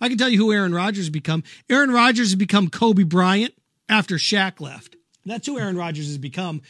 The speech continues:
Aaron Rodgers has become Kobe Bryant after Shaq left. People forget, "Oh, Kobe, one team, one team." Kobe wanted out of L A. He and Shaq had their fallout. They moved on from Shaq.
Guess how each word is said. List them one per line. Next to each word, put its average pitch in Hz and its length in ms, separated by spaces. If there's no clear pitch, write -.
Aaron 262 220
Rodgers 226 420
has 196 100
become 180 380
Kobe 220 300
Bryant 208 260
after 190 140
Shaq 190 320
left. 151 180
People 427 300
forget, 196 500
"Oh, 170 180
Kobe, 170 440
one 240 260
team, 226 320
one 233 160
team." 220 180
Kobe 330 420
wanted 214 420
out 233 340
of 165 160
L 147 260
A. 131 280
He 269 280
and 277 80
Shaq 233 560
had 202 260
their 254 140
fallout. 196 580
They 185 140
moved 233 280
on 233 220
from 190 160
Shaq. 170 500